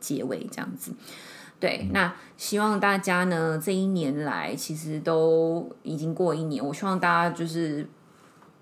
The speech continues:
都过得很好。对，那如果你们，呃，有听到密探的更新，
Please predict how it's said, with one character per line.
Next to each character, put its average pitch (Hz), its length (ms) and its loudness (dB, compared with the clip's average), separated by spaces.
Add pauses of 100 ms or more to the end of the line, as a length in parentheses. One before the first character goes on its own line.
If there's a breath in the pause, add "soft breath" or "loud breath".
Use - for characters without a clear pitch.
(240)
都 180 140 4
过 175 220 2
得 - 100 0
很 - 240 -6
好。 - 400 -8
对， - 260 -6
那 147 300 0 (320 loud breath)
如 175 140 2
果 170 500 8
你 165 140 0
们， 156 600 0
呃， - 840 -4
有 147 300 0
听 175 340 -2
到 156 360 6
密 156 180 -2
探 147 320 0
的 107 160 -2
更 147 340 0
新， 151 720 -2